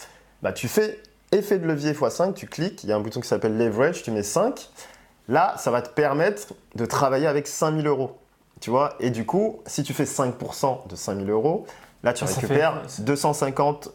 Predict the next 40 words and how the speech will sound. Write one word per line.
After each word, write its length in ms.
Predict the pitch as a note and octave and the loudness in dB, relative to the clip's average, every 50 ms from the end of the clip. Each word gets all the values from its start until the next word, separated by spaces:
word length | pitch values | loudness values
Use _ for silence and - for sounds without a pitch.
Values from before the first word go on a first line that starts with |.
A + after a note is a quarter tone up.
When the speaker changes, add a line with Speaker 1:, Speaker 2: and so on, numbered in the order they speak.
| - | -4
Speaker 1:
euh, 340 | - A2+ A2 G#2+ G#2+ G#2 G#2 - | 0 0 2 4 4 4 2 2
euros 580 | - C3 C3+ C3 C#3+ E3 F3 F3 F3 E3+ E3 D3 | 2 2 4 4 4 2 2 2 2 2 2 2
direct 380 | B2+ B2 D#3 E3+ E3 D#3 D#3 - - | 0 0 2 2 2 0 0 -2 -4
en 100 | C#3 C#3 | -2 0
cash. 460 | C#3 - C3 A#2 - - - - - _ - | 0 0 0 -2 -4 -8 -12 -16 -20 _ -4
Speaker 2:
Ouais, 120 | C#3+ C3 B2+ | -2 -2 2
moins 180 | C3+ D3+ E3 E3 | 2 2 2 4
vingt-cinq 440 | D#3 E3 E3 D#3+ - E3+ D#3+ D3+ - | 2 2 0 0 0 -2 -2 -2 -4
pour 160 | D#3 D3 - | -6 -8 -2
cent, 240 | - F3+ F3 E3 D#3+ | 0 2 2 2 0
plus 340 | - - G3+ A3 A3 F3+ | -2 0 0 0 2 2
vingt-cinq 460 | F3 F#3 F#3 F3 F3 - E3+ D#3+ D3+ - | 0 0 -2 -2 -2 -2 -2 -2 -2 -4
pour 160 | D#3 - - | -6 -6 -2
cent, 140 | - F3+ E3 | 0 0 0
c'est 340 | E3 - C#3+ B2+ B2 B2 B2 | 0 0 0 0 0 0 0
le 100 | A#2+ A#2+ | 0 2
Speaker 1:
Voilà. 260 | A#2+ B2+ C3+ C3 B2+ | 4 4 4 4 4
Speaker 2:
principe 160 | B2 D3+ C#3 | 2 0 0
de 80 | C3+ C#3 | 0 0
l'effet 260 | C3 C3 C3 C#3 C#3+ | 0 0 -2 -2 -2
de 60 | C3 | 0
levier. 460 | B2+ C3 B2+ B2 C3 C#3 C#3+ C#3+ C#3 | 0 -2 -2 0 0 2 2 2 2
Euh, 80 | A#2+ G#2+ - - - - - - - | 2 0 -4 -6 -12 -20 -18 -6 -2
on 60 | C3+ | 2
multiplie 840 | D3 D#3+ F#3+ G#3+ G#3 G3 - A3 G#3 F3+ - - G3+ G3+ G3 F#3+ F#3+ - _ _ _ - | 2 4 4 2 0 0 0 0 -2 -2 -2 0 0 2 2 0 -2 -8 _ _ _ -2
le 100 | B2+ B2+ | -2 0
bénéfice 540 | B2+ C3+ C3 C3+ C3 C3+ - F#3 F3+ - | 0 0 0 0 0 0 0 -2 0 0
ou 40 | D#3 | 0
alors 220 | C3 B2+ C#3 C3 C3+ | 2 2 2 0 0
on 40 | |
multiplie 520 | C3 C3 C#3 D3 C#3+ - - D3+ C#3 - D3 | 0 2 2 0 0 -2 -4 -4 -4 -2 -2
la 140 | C#3 B2+ B2 | -2 -2 -2
perte 300 | - - D3 D3+ - - - - - - - - | 0 -2 -2 -2 -4 -10 -18 -20 -20 -20 -20 -20
si, 380 | - - - - D3+ C#3+ C3+ C3 | -16 -12 -4 -2 0 2 2 2
euh, 160 | A#2+ A2 A2 G#2+ | 2 0 -2 -4
bah, 80 | A2 | -6
ça 140 | G#2 - A#2+ | -8 -8 -12
se 80 | - - | -10 -10
passe 180 | B2+ B2+ - | -10 -6 -4
mal. 140 | - B2+ - | -4 -4 -4